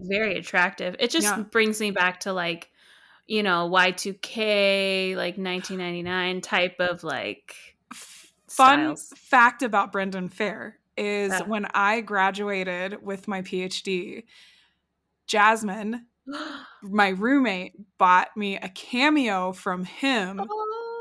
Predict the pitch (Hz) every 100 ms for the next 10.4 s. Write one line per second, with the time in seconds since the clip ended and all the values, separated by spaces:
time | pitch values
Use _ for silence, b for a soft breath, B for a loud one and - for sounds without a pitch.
0 | 466 466 494 _ - 226 220 214 214 208
1 | - - 214 202 202 196 196 - 247 247
2 | - - 254 254 214 196 190 190 269 311
3 | 349 349 294 311 302 254 233 240 247 220
4 | 208 208 208 214 202 202 202 196 - 208
5 | 208 247 240 247 254 269 277 277 233 208
6 | 226 226 220 202 202 196 196 220 196 196
7 | 202 208 - 185 196 190 226 262 - B
8 | B B 269 - 302 214 208 208 - 220
9 | 214 208 226 254 285 - - - - 339
10 | 339 - 285 294